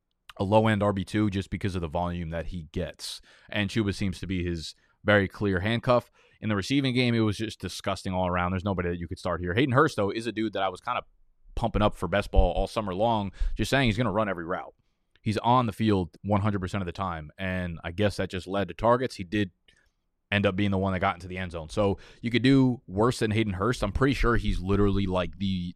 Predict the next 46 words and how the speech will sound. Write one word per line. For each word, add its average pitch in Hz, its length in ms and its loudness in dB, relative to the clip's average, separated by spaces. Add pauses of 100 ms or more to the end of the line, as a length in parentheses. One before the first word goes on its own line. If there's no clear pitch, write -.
tight 101 240 -2
end 90 220 -4
one 95 340 -4
on 95 160 -6
the 90 80 -10
week 92 240 -12
right 101 160 -2
now. 113 300 -4 (240)
It's, 104 100 -4
like, 107 120 0
Hayden 123 320 -2
Hurst 113 380 -4 (360)
and 101 160 -2
Hunter 98 260 -4
Henry. 78 360 -8 (220)
Like, 90 220 -4
them 107 220 2
two 120 180 0
dudes 110 240 0
are 98 140 2
elite. 85 580 -8 (360)
Those 101 200 0
dudes 110 240 2
are 110 220 0
elite 101 640 -4 (340)
in 98 120 2
fantasy 104 380 -2
right 117 200 2
now. 135 300 0 (280)
So 110 300 2
Hurst 147 240 0
is 117 80 -4
not 113 180 2
someone 107 220 0
I'm, 95 100 0
like, 90 180 -4
excited 98 460 -2
to 101 80 -2
get 101 80 0
into 98 160 -4
my 104 80 -2
lineup 101 300 2
by 90 140 2
any 95 200 0
means, 98 360 0
but 90 320 0